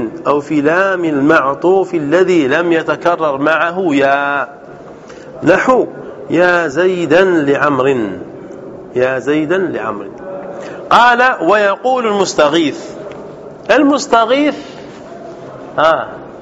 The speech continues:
هو اسم فاعل من استغاث، يستغيث، إذن اسم فاعل من استغاثة، والاستغاثة، ها، عمل،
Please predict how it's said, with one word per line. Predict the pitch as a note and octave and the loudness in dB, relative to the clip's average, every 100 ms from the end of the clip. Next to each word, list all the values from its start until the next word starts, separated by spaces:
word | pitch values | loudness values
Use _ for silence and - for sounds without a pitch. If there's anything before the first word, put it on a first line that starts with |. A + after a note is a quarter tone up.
| - - - - - - - - - - - - | -18 -18 -18 -18 -18 -18 -18 -18 -18 -20 -20 -8
هو | C3+ D#3+ G3 | -2 0 0
اسم | G3 A#3 | -4 -4
فاعل | - A#3+ E3 E3 - - - - - - - - - - - | 2 4 4 2 -4 -12 -14 -14 -14 -14 -14 -16 -16 -16 -10
من | B2 D3+ | -2 0
استغاث، | D#3+ - E3+ F#3+ E3 - G2 - - - - - - - - - - - - - | 0 2 4 4 2 -2 -12 -12 -16 -16 -16 -18 -18 -18 -16 -16 -16 -16 -14 -6
يستغيث، | C#3 - D3 C#3+ B2+ G2 - - - - - - - A#2 | -4 0 0 2 -2 -4 -14 -16 -16 -16 -18 -16 -6 0
إذن | C#3+ E3 | 2 0
اسم | - E3+ | 0 -4
فاعل | E3 F#3 G#3+ A3 | 2 2 2 0
من | G#3 G3 | 0 -2
استغاثة، | - D#3 C#3+ C3 A2+ F2 - - - - - - - - - | -2 -2 0 0 -2 -8 -14 -18 -20 -20 -20 -20 -20 -18 -6
والاستغاثة، | B2 B2 D3+ D3+ E3+ E3 F#3+ B3+ - - - - - - - | -6 -4 -2 2 2 2 -2 -2 -10 -16 -18 -20 -20 -18 -4
ها، | C#3 B2+ G#2+ - - - - - - - - - - - - - - - - - - | -2 -2 -4 -14 -20 -20 -20 -20 -20 -20 -20 -20 -20 -20 -20 -20 -20 -18 -18 -14 2
عمل، | - A3+ F3 | 4 6 4